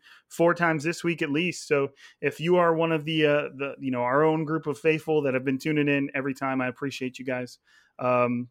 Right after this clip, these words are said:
you can find me on Twitter at Rob underscore Lowder, L O W D E R. I think Kevin, what are you, Mister Kevin Jones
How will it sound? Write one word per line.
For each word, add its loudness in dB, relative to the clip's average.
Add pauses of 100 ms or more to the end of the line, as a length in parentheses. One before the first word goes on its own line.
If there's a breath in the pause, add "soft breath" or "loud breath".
(460)
you -4
can -2
find 0
me -2
on 0
Twitter 2
at 0
Rob 2
underscore 0
Lowder, 2 (340 soft breath)
L 2
O 4
W 2 (360 soft breath)
D -4
E 0
R. 0
I -8
think -6
Kevin, 2
what 2
are 2
you, 2
Mister -2
Kevin 0
Jones -2